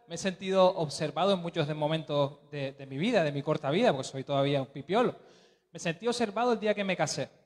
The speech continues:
El día que me casé, yo entraba por la puerta y de repente cien personas me miraron.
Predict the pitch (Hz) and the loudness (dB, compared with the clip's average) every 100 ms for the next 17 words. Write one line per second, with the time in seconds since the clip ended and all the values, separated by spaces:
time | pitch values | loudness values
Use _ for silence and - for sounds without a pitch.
0 | _ 139 170 170 165 165 220 269 220 156 | _ -12 -6 -2 0 0 4 6 6 4
1 | 160 165 165 170 170 208 254 311 320 - | 8 8 8 6 6 6 4 2 -4 -6
2 | - - 147 139 135 127 139 202 240 240 | -20 -18 -12 -6 -4 -6 -4 -6 -2 -4
3 | 233 175 170 180 196 208 185 160 143 139 | -2 -6 -8 -8 -6 -6 -4 -4 2 2
4 | 123 | 0